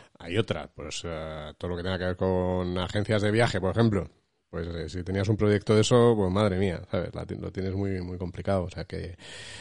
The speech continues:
eh, o, o temas relacionados con turismo, que en España, fíjate, con la industria de tenemo-, de turismo que tenemos, pues hay muchísimas apps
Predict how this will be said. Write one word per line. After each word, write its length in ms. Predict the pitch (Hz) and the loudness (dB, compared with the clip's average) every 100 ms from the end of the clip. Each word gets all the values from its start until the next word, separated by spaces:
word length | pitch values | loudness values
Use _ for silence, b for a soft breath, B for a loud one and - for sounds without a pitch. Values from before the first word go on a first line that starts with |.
| B | B
eh, 420 | - 90 87 87 87 | -8 -8 -6 -8 -6
o, 580 | 87 90 90 92 - 92 | -6 -6 -4 -4 0 0
o 80 | |
temas 220 | 95 107 110 | 4 4 4
relacionados 340 | 110 107 110 | 4 4 4
con 140 | 113 | 4
turismo, 340 | 95 104 165 123 | 4 6 8 8
que 80 | 87 | 4
en 60 | |
España, 320 | 82 - 95 95 | -2 -4 -2 -2
fíjate, 340 | - 98 120 | -4 2 2
con 140 | 101 | 2
la 60 | 87 | 0
industria 400 | 87 98 - 98 | -4 -4 0 0
de 80 | 101 | 2
tenemo-, 260 | 98 104 | 2 0
de 160 | - 107 | 0 0
turismo 320 | 101 98 104 | 0 2 2
que 80 | 98 | 2
tenemos, 380 | 98 101 107 - | 2 2 2 2
pues 160 | 95 - | -2 -8
hay 60 | |
muchísimas 640 | 95 90 98 - 107 104 110 | -8 -8 -6 0 2 4 4
apps 320 | 135 - | 4 2